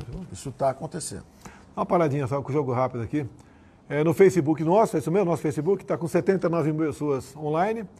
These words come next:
Speaker 1: no YouTube trinta e cinco mil, Pingos nos Is, oitenta e oito mil, parabéns, tá na nossa frente. Jovem Pan News,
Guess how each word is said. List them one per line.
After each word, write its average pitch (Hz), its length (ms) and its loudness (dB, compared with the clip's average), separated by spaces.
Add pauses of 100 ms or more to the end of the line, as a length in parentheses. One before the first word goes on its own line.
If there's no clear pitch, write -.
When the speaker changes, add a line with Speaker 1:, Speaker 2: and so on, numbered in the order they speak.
(340)
Speaker 1:
no 160 80 0
YouTube 190 420 2
trinta 208 380 4
e 165 60 6
cinco 180 260 0
mil, 190 320 -2 (1080)
Pingos 262 340 8
nos 214 180 4
Is, 156 460 4
oitenta 214 520 4
e - 20 8
oito 196 260 8
mil, 202 160 0
parabéns, 185 480 2
tá 165 80 -2
na 170 120 0
nossa 151 140 -4
frente. 185 460 -6 (540)
Jovem 208 400 4
Pan 202 220 0
News, 185 380 2